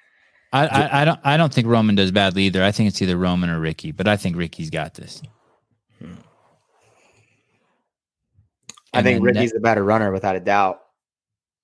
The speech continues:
Speaker 3: I don't know
Speaker 1: And
Speaker 3: if,
Speaker 1: then
Speaker 3: I don't know if, enough about either of them to call him on the ruck.
Speaker 1: What about Hopper? How's Hopper do with the ruck? How's
Speaker 2: He
Speaker 1: his
Speaker 2: should,
Speaker 1: running?
Speaker 2: he, he should do well in this. If what we think is gonna come out comes out.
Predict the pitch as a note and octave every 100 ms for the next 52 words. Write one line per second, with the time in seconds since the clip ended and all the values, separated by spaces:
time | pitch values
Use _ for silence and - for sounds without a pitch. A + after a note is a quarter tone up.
0 | _ - A2+ G#2+ G#2 G2+ G#2+ - G#2+ G#2
1 | G2 G#2 A2+ _ F#2+ G2+ F#2+ G2+ F#2+ F#2+
2 | G2+ F#2 F2+ F2+ - G2 F2+ F#2 F2 E2+
3 | F#2 F#2+ F2+ _ _ _ _ _ _ -
4 | _ _ _ _ _ _ _ D3 G#3+ B3+
5 | G3 F3 G3+ D3 G2 C3+ D3+ E3 D#3+ A2+
6 | G2+ F2+ F#2 F2 D#2+ - - C3 C3 G#2
7 | G2+ F2 G#2+ - A2 A2+ F2+ D2+ C#2+ B1+
8 | A#1+ D#2 - - _ _ _ _ _ _
9 | _ _ _ _ _ _ _ _ _ _
10 | _ - G2+ - D2+ F2 D#2+ E2+ E2+ D#2+
11 | D2 - - D2 - D#2+ D2+ D2+ - D2
12 | D#2+ E2